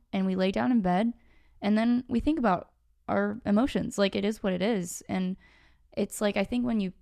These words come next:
make it that simple, it makes it so much easier to be vulnerable with others. And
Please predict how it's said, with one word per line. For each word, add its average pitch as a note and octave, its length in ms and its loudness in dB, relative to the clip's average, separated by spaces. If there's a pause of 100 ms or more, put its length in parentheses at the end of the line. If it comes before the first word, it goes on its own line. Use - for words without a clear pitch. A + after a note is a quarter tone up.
(240)
make G3+ 220 -6
it A2 100 -6
that - 240 -4
simple, C4 720 -2
it A3 60 2
makes G#3+ 260 -2
it - 80 -10
so G#3 100 -4
much G#3 160 -2
easier G3 360 -2
to F3 60 -6
be F3 100 -2
vulnerable F3+ 520 -6
with - 140 -8
others. D2+ 440 -6 (100)
And F#3 280 0